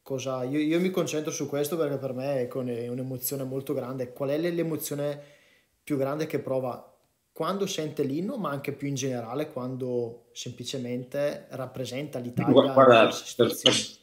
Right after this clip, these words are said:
Speaker 2: per semplificartela proprio ti posso dire che ormai sono, forse questo è il quinto anno che sono in nazionale <clears throat> e, mm, di inni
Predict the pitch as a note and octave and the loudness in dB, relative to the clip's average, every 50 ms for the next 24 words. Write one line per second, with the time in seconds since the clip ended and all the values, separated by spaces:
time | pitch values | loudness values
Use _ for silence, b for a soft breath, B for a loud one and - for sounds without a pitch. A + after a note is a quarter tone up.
0 | - - B2+ B2 - A#2+ A2 C3+ B2+ B2+ A#2+ B2+ B2+ C3+ - - C#3 A#2+ A2 - | -2 0 2 4 4 4 4 4 4 6 8 8 8 8 8 8 8 8 8 8
1 | A#2+ B2 A#2+ - - - A#2 A2 - A#2+ A2 A#2 G#2+ G#2 G2 - G#2 G#2 G2+ G2+ | 6 6 4 0 0 2 2 2 4 6 6 8 8 8 6 6 6 6 6 6
2 | G2+ G2+ G2 G#2 G#2 G#2+ G#2+ G#2+ G#2 - - G#2+ G2+ G2+ G2+ G2+ G2+ G2+ G#2 G2+ | 6 6 6 4 4 4 4 4 4 2 2 2 4 4 6 6 6 4 2 0
3 | - - - A#2 A2 - - - - A2+ - - G2 F#2+ - - - - A2 G#2+ | -4 -6 -6 -4 -4 -4 -6 -8 -8 -4 0 0 0 0 -2 -8 -6 -2 -2 -2
4 | A2 - - G#2 G#2 G2+ G#2 G#2+ G#2 G2+ G2 F#2+ G2+ - - G2+ G2 G2 F#2+ F#2 | -2 -2 0 0 2 2 2 0 0 -2 -2 -4 -4 -6 -6 -4 -4 -4 -4 -4
5 | - - G2 F#2+ G2 G2+ G#2+ A#2 G#2+ - - - B2+ B2+ - - - - - A#2 | -2 -2 0 2 4 4 4 4 2 0 0 0 0 0 0 -2 -4 -2 4 8
6 | A2 G#2+ G#2 G2+ G2+ G2+ G2+ G2+ G2 G2 F#2+ F#2 F2+ F2+ F2+ F#2 F2+ - - G2+ | 10 10 12 12 10 10 8 6 4 2 0 0 0 0 0 -2 -2 -6 -6 -2
7 | G2 G2+ G#2+ G#2+ G#2 G#2 G2 G2 F#2+ F#2+ F#2 F#2 F#2 F#2 F#2 - - - - - | 0 2 4 4 4 2 2 2 0 0 0 -2 -4 -6 -8 -10 -12 -14 -16 -20